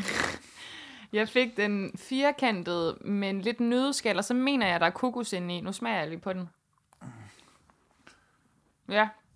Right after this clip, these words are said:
den er nemlig god. Øj, jeg har vendt min stime her.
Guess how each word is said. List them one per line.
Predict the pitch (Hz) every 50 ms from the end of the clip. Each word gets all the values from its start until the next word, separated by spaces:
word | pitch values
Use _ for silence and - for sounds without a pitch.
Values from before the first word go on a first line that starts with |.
| _ _ _ _ _ _ _ -
den | 269 269 269 254
er | 220
nemlig | 220 226 233 240 254 247
god. | 226 247 254 - - - - - - _ _ _ _ _ _ _ _ _ _ _ _ _ _ _ _ _ _ _ _ _ _ _ _ _ _ _ _ _ _ _ _ _ _ _ _ _ _ _ _ -
Øj, | 208 226 233 220 202
jeg | 190 185
har | 185 190
vendt | 185 202 226 220 -
min | 214 202 185
stime | 185 - 226 226 233 240 247 240
her. | 214 165 156